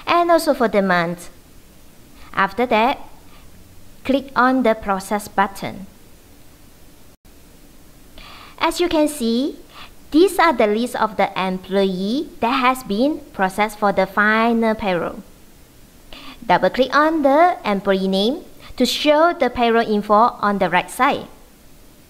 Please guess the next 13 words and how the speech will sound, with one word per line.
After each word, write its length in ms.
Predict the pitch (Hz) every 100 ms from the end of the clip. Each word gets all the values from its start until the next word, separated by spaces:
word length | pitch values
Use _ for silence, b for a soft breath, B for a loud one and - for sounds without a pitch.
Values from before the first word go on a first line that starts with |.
| - - - - - B B B
And 200 | 202 202
to 80 | 196
show 320 | - 240 247
the 140 | 202
breakdown 600 | 196 220 247 269 294 320 -
of 280 | 233 226 -
the 100 | 196
payroll 360 | 214 190 185 175
info, 680 | 190 180 175 180 233 330 - - - - - - - - B B
example 580 | 202 190 208 208 247 339
for 200 | 339 285
the 100 | - 202
allowance, 720 | 196 185 175 175 170 214